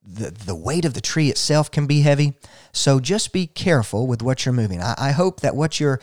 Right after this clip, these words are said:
uh, trying to move in your landscape are, you know, small to medium, large shrubs, young trees that maybe need to re-, be repositioned, and of course, perennials. Um, but with perennials and the shrubs,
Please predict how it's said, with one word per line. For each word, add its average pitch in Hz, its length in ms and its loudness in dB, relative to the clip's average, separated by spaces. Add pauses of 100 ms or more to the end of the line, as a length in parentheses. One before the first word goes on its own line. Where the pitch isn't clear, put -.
(260)
uh, 127 120 0
trying 147 420 2
to 101 180 -4 (200)
move 147 280 4
in 135 100 2
your 156 180 4
landscape 131 600 0
are, 92 140 -6
you 196 100 -6
know, 147 120 -2
small 160 520 2
to 156 100 0
medium, 139 600 0
large 120 380 0
shrubs, 156 600 2 (320)
young 151 480 4
trees 151 580 2
that - 160 -2
maybe 139 280 -2
need 139 200 0
to 131 100 0
re-, 131 240 0 (100)
be 127 160 -2
repositioned, 127 760 0 (300)
and 127 140 0
of 123 100 -2
course, 120 280 2
perennials. 117 680 0 (380)
Um, 120 340 0 (280)
but 123 160 0
with 131 220 -2
perennials 139 800 2
and 117 260 -4
the 104 80 -6
shrubs, 151 580 0